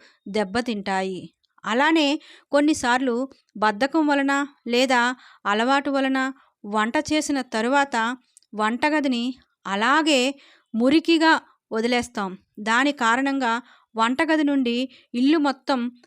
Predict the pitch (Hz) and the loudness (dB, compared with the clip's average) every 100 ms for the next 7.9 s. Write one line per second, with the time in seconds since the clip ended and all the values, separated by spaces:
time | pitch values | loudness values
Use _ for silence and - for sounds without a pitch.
0 | _ 226 233 277 302 302 277 233 208 226 | _ 0 2 2 0 -2 -2 -2 -2 -4
1 | - - 208 196 185 - - - 233 285 | -12 -10 -8 -8 -10 -14 -20 -4 0 2
2 | 294 269 240 262 294 240 262 - - 233 | 2 0 -2 -2 0 0 -2 -8 -6 -4
3 | 240 294 285 233 220 277 285 208 202 208 | -2 -2 0 -2 -2 -2 -2 -2 -4 -4
4 | 190 180 - _ _ 226 254 285 330 302 | -4 -8 -14 _ _ 0 0 2 0 2
5 | 254 233 262 240 247 - - 247 220 277 | 0 -2 -4 -4 -4 -8 -6 -4 0 0
6 | 285 269 233 226 262 226 247 - _ - | 2 2 0 0 0 0 -4 -12 _ -8
7 | 254 277 277 254 220 240 277 269 262 | -4 -2 -2 -2 -4 -2 0 0 -2